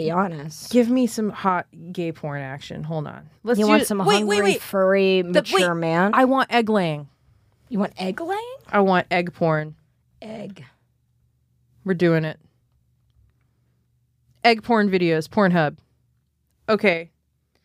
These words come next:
Speaker 2: You know the ones where they lay the eggs?
Speaker 1: You want this light up one?
Speaker 2: I want how many eggs will fit in my pussy.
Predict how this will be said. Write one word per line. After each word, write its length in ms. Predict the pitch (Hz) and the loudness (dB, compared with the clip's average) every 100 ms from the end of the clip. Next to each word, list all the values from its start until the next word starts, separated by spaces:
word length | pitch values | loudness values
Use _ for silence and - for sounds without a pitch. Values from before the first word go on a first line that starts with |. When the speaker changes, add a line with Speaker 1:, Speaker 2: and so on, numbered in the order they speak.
| _ _ _ | _ _ _
Speaker 2:
You 140 | 226 262 | -2 0
know 100 | 311 | 2
the 80 | 311 | 4
ones 200 | 311 302 | 2 2
where 100 | 285 | 0
they 140 | 277 | 2
lay 180 | 269 285 | 2 2
the 100 | 277 | 2
eggs? 560 | 233 285 330 - - _ _ _ _ _ _ _ | 2 2 -2 -12 -18 _ _ _ _ _ _ _
Speaker 1:
You 120 | 196 | -2
want 180 | 185 180 | -2 -2
this 180 | 190 - | -8 -8
light 320 | 165 170 185 | -6 -4 -4
up 200 | 277 294 | -4 -6
one? 220 | 294 359 | -4 -2
Speaker 2:
I 80 | 381 | 0
want 200 | 269 247 | 2 0
how 140 | 262 277 | 0 0
many 220 | 277 262 | 2 2
eggs 220 | 262 220 | 2 0
will 80 | 220 | -6
fit 240 | - 247 | 0 2
in 60 | 233 | 4
my 120 | 220 | 0
pussy. 520 | 208 240 233 185 143 | 2 2 2 -2 -6